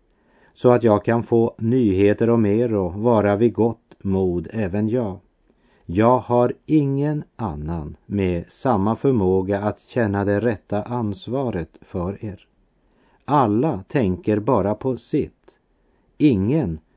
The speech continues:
på Jesu Kristi sak." Mose hade endast menighetens behov för sina ögon.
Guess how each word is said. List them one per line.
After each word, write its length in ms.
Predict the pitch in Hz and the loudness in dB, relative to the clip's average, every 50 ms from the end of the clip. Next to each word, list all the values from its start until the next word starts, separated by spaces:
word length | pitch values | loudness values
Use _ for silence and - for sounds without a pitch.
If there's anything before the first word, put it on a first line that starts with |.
| _ _ | _ _
på 220 | - 120 120 - | 2 2 2 2
Jesu 600 | 117 123 110 87 82 80 - - - 95 95 92 - _ | 2 0 0 0 0 -4 -6 -6 -4 -4 -2 -4 -6 _
Kristi 480 | - - 104 117 117 - - - 135 120 | -4 -2 -2 -2 -4 -6 -6 -6 -6 -6
sak." 340 | - - 95 - - - _ _ _ _ _ _ _ _ _ _ _ _ _ _ _ _ _ _ _ _ _ _ _ _ _ _ _ _ _ _ _ | -6 -10 -12 -12 -12 -16 _ _ _ _ _ _ _ _ _ _ _ _ _ _ _ _ _ _ _ _ _ _ _ _ _ _ _ _ _ _ _
Mose 440 | - 131 139 143 151 147 - - 160 | 2 4 6 6 4 2 2 2 2
hade 280 | 147 143 147 147 151 151 | 4 4 4 4 2 2
endast 520 | 165 156 131 107 104 110 113 113 - - _ | 2 2 0 0 0 0 -2 -2 -4 -10 _
menighetens 1000 | - 113 123 135 123 90 85 90 90 80 90 92 95 92 - 123 123 123 - _ | -8 -6 -2 -2 0 0 0 0 0 0 0 0 0 0 -2 -4 -6 -6 -4 _
behov 560 | - 131 117 85 87 82 80 73 69 76 76 - | -2 -2 -2 -2 -4 -4 -4 -4 -6 -8 -14 -20
för 180 | _ - 98 92 | _ -10 -8 -8
sina 360 | - - 104 87 76 82 87 - | -4 -4 -4 -4 -4 -6 -6 -6
ögon. 460 | 101 98 87 87 104 110 110 110 110 | -8 -8 -8 -8 -10 -10 -12 -12 -16